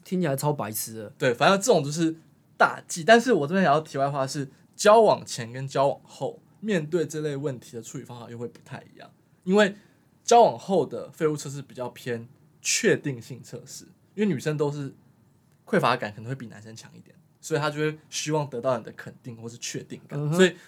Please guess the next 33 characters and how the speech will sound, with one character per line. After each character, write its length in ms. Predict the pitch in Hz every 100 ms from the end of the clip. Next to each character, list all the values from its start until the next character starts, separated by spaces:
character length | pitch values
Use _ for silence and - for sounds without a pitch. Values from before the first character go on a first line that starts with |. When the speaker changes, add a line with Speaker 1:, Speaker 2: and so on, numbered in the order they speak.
| _ -
Speaker 2:
这 140 | 220
之 180 | 196 190
后 160 | 202
我 40 | 135
们 80 | 120
会 80 | 143
再 100 | 139
做， 220 | 147 139
一 20 |
起 80 | 113
再 120 | 113
做 120 | 117
讨 200 | - - -
论。 160 | - _ _ _ _ _
Speaker 1:
对， 280 | - 127 127 - _ _
就 100 | 240
像 260 | 277 240 175
你 280 | 127 123
又 180 | 135 208
把 180 | 175 113
到 120 | 139
这 80 | 156
个 80 | 156
女 160 | 117 101
生， 180 | 117
你 80 | 117
不 140 | 107 120
会 80 | 151
再 80 |
对 100 | 147
她 100 | 143 143
做 180 | 160
否 260 | 113 98